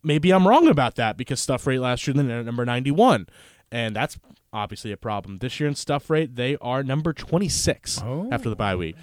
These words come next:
Speaker 2: okay.
Speaker 1: You know, they don't, they're not getting stuffed as much as we think. And
Speaker 2: Okay.
Speaker 1: now I, I would very much go back to a story I wrote two weeks ago about I think a lot of the credit for that stuff rate goes to Clyde Edwards-Helaire, though.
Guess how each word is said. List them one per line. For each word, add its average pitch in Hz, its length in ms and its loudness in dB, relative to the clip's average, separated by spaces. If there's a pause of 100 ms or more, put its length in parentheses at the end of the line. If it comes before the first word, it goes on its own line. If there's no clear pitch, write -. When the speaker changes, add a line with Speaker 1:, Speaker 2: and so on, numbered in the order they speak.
Speaker 2:
okay. 123 120 -16 (120)
Speaker 1:
You 113 100 -4
know, 113 80 -2 (120)
they 151 120 4
don't, 196 280 4
they're 156 80 4
not 185 160 4
getting 180 200 4
stuffed - 280 -4
as 131 100 -6
much 131 140 -4
as 113 100 -8
we 104 140 -8
think. 87 360 -14
And 127 100 -10
Speaker 2:
Okay. 175 540 -4
Speaker 1:
now 131 340 2
I, 123 320 2
I 113 160 2
would 113 120 2
very 107 220 0
much 101 240 -4
go 98 140 2
back 104 300 0
to 98 340 0 (240)
a 110 100 -4
story 113 200 -2
I 104 40 0
wrote 104 200 -2
two 107 120 -6
weeks 107 260 -4
ago 95 200 -2
about 95 200 -2
I 95 40 -4
think 92 140 -12
a 95 40 -8
lot 101 300 -4
of 90 60 -10
the 95 80 -12
credit 95 360 -6
for - 120 -14
that 92 160 -10
stuff - 340 -6
rate 95 180 -4
goes 90 200 -6
to 82 60 -10
Clyde 87 260 -8
Edwards-Helaire, 82 580 -10
though. - 120 -14